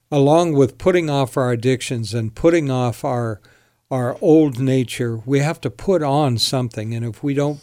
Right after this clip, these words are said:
cloak ourselves in, in those good things, those righteous things, right? And to your point, to open up the Word of God and to, uh,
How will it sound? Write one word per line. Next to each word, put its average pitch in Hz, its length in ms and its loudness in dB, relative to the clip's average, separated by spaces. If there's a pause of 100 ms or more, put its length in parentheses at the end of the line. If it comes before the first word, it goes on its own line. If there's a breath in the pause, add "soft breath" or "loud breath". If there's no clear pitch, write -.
cloak 151 360 -2
ourselves 120 720 -6
in, 113 300 -6 (400 soft breath)
in 143 180 2
those 123 320 2
good 139 400 0
things, 110 560 -4
those 113 280 -10
righteous 127 640 -6
things, 107 420 -8
right? 120 320 -6 (600 soft breath)
And 147 180 0
to 151 120 -4
your 156 240 4
point, 160 480 -6 (380 soft breath)
to 147 100 -2
open 151 380 2
up 143 160 -2
the 135 80 -4
Word 143 300 0
of 120 120 -2
God 131 400 -2
and 117 280 -4
to, 117 600 -6
uh, 117 180 -8